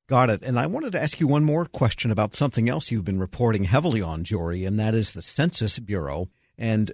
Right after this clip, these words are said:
they have problems now. They can't hire their enumerators, and Lord knows where they can go given the social distancing and so forth. But also, Census needs the Postal Service to mail forms. And how are those two interacting, and is this gonna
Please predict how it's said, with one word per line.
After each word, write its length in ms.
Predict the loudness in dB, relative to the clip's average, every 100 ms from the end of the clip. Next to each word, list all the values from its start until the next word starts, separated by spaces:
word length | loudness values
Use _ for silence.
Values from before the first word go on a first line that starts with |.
| -8
they 340 | -2 2 4
have 440 | 4 2 2 -4 -14 _ -6
problems 500 | 2 2 2 -2 -2
now. 160 | -2
They 140 | -2 -4
can't 220 | -4 -6
hire 360 | -4 -2 -2 -2
their 180 | -2
enumerators, 720 | 0 2 4 4 4 2 0 0
and 220 | -2 -4 _ _ -12
Lord 260 | -4 -2 -2
knows 300 | -2 -4 -4
where 160 | -2
they 140 | -2 -4
can 180 | -8 0
go 320 | 4 4 2
given 320 | 0 0 0
the 180 | -2 -6
social 400 | -6 -6 -6 -4
distancing 540 | -2 0 -2 -2 -2
and 120 | -2
so 180 | -2 -4
forth. 320 | -2 -2 -2 -8 _ _ _ -8
But 100 | 0
also, 480 | 2 4 2 2 0 -4
Census 480 | 0 2 4 2 0 0
needs 360 | 2 2 -2
the 80 | -2
Postal 340 | 2 4 2
Service 480 | -2 0 2 2 -2 -6
to 100 | 0
mail 500 | 2 4 2 0 -4 -8
forms. 680 | -2 0 0 -6 -10 -12 _ _ _ _ -6
And 280 | 0 0 -2
how 240 | -6 -2 2
are 40 |
those 200 | 2 0
two 180 | 0 2
interacting, 640 | 4 4 2 2 -2 -2
and 80 | -2
is 100 | -2
this 180 | -4 -4
gonna 280 | -2 -2